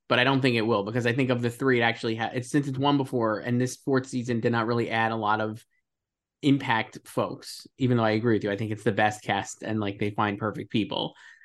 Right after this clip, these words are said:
I just think it's, like, not as much of a need for it to win. White Lotus, I think, would be a great win. And obviously, like you said, they re-, had to reset the whole cast and find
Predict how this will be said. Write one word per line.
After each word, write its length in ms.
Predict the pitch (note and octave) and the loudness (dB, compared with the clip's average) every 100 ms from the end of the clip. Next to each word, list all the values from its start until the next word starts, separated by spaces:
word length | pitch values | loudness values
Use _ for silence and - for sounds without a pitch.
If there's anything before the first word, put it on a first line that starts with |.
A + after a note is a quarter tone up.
| - | -4
I 80 | A#2+ | -2
just 160 | A#2+ B2 | -2 -2
think 160 | A2 | -2
it's, 140 | G#2+ - | 0 0
like, 280 | G#2 G#2+ - _ _ _ _ _ - | 0 -2 -12 _ _ _ _ _ -4
not 320 | B2+ A#2 G#2+ A2 | 2 4 2 2
as 260 | A2+ A2 | -4 -2
much 220 | A#2 A2+ | -2 -2
of 80 | G#2+ | -2
a 100 | G#2 | -4
need 320 | G#2 A2+ A2 | -2 -2 -2
for 140 | - G2+ | -2 -2
it 140 | G2+ | -2
to 100 | A2 | -4
win. 380 | G#2 G2+ G2+ - _ _ - | -4 -4 -6 -8 _ _ 2
White 200 | C#3 C#3+ | 4 6
Lotus, 280 | C3+ B2+ | 6 4
I 80 | B2 | 2
think, 240 | A#2 A2+ A#2 | 0 -2 -2
would 120 | G#2+ | -2
be 160 | A2 | -2
a 60 | G#2 | -2
great 320 | G#2+ G#2+ G2+ | -2 -2 0
win. 380 | A2 G#2 G2+ G#2+ - _ _ - | -2 -4 -6 -10 -14 _ _ -4
And 100 | A2 | -2
obviously, 360 | G#2+ G#2+ A2 | 0 -2 -2
like 80 | G2 | -2
you 60 | G2+ | -2
said, 200 | A2+ F#2+ | -2 -2
they 80 | G#2 | -2
re-, 260 | A2 A2 | 0 -2
had 120 | A2+ | -2
to 80 | G#2+ | -2
reset 500 | A2+ A#2+ A2+ G#2+ - | 0 0 0 -2 -2
the 160 | A2+ G#2 | -8 -8
whole 180 | - G#2+ | -8 -8
cast 380 | - G#2+ F#2+ - | -2 0 0 -2
and 240 | B2 A#2+ | 0 0
find 380 | B2 A2+ A2 G#2+ | 2 2 2 -2